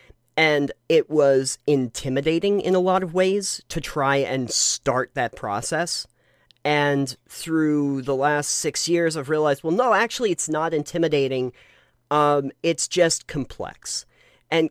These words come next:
complexity, <laughs> once you start to get into it, isn't, isn't nearly as daunting um, if you can kind of, like, take it in layers, and also realize that it is far more than the mechanics themselves.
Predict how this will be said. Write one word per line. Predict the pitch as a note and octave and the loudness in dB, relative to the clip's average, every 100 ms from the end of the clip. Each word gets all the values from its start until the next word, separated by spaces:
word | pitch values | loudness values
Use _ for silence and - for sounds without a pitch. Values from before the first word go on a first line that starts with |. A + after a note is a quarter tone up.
| - | -4
complexity, | - F3+ - D#3+ - G#3+ | -8 -2 0 0 0 -2
<laughs> | E3+ | -2
once | E3+ F3 E3+ | 0 -2 -4
you | |
start | D#3 E3+ D3+ | -4 -2 -2
to | - | -4
get | C#3+ C#3 | -4 -2
into | C3+ C3+ - C3+ | -2 -4 -4 -4
it, | B2 C#3 | -4 -4
isn't, | C#3 C#3+ - | -4 -6 -6
isn't | D3+ D#3 D3 B2+ | -6 -4 -6 -4
nearly | C3 C#3 C3+ C3+ B2 | -2 0 0 -2 -4
as | - A#2+ A2+ - | -6 -6 -4 -6
daunting | A#2+ A2+ A#2+ A#2+ A#2+ G2 A2+ _ _ _ _ _ - | -4 -4 -4 -8 -10 -10 -14 _ _ _ _ _ -2
um, | C#3 C3 - - | 0 0 -4 -6
if | D#3 D3+ | -6 -4
you | D#3 | -6
can | D#3+ C#3 | -4 -6
kind | D#3+ D3 | -4 -4
of, | C3+ | -2
like, | B2+ - | -6 -6
take | C#3+ B2+ | -8 -6
it | C#3+ | -4
in | C#3+ | -4
layers, | B2+ A#2 A2+ A2+ - - _ _ - | -4 -4 -4 -6 -8 -10 _ _ -4
and | D#3 D3+ | 0 0
also | E3+ E3+ F3+ | 0 0 0
realize | D#3 D#3 D3 C#3+ C3+ | 0 2 4 2 2
that | C#3 | -2
it | C3 | -2
is | C3+ B2 | -2 -4
far | E3 D3 | -2 0
more | C3 B2+ C3+ | 0 0 0
than | C3 | -2
the | B2 | -4
mechanics | A#2 C3+ A2+ A2+ - | -6 -8 -8 -8 -8
themselves. | A2 G#2+ - G#2 F2+ F#2 - - | -10 -8 -8 -8 -10 -12 -8 -10